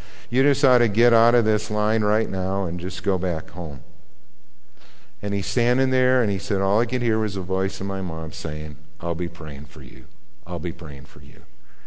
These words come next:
And so the line's getting shorter. There's three people, and then two people, and finally one person in front of him, and then he gets to the front of the line.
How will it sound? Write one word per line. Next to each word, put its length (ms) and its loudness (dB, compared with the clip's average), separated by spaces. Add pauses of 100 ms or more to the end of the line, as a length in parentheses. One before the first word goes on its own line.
(600)
And 140 0
so 220 10
the 80 8
line's 400 6
getting 280 6
shorter. 520 6
There's 340 4
three 260 2
people, 560 0
and 140 0
then 220 0
two 260 0
people, 580 -2
and 220 -4
finally 440 0
one 260 0
person 400 0
in 100 0
front 280 -2
of 80 -2
him, 200 -2
and 140 -2
then 120 0
he 80 2
gets 300 0
to 60 -2
the 100 -2
front 280 -2
of 80 -2
the 80 -2
line. 360 -4